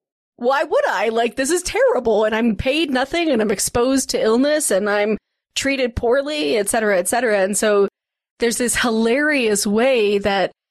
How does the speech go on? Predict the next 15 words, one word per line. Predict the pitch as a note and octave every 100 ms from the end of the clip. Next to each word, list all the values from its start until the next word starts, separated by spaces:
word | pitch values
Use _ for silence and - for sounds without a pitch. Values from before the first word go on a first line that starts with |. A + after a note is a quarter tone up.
| -
you | A#3+
know, | A3+ F3+ - -
things | - A4+ F4
are | D4+
so | - C4
bad, | A3+ A3+ G#3+
Satan | - - - B3+ - F#3+ F#3+
is | G3
quitting, | - A3 F3 D3+ -
you | G#3+ A#3+
know, | C4
like, | C#4 B3+ -
Satan | - - - D#4 D4+ - C4+ G#3+ G3
is | - A3+ G#3+
quitting. | - - A#3+ G#3 C4+ D4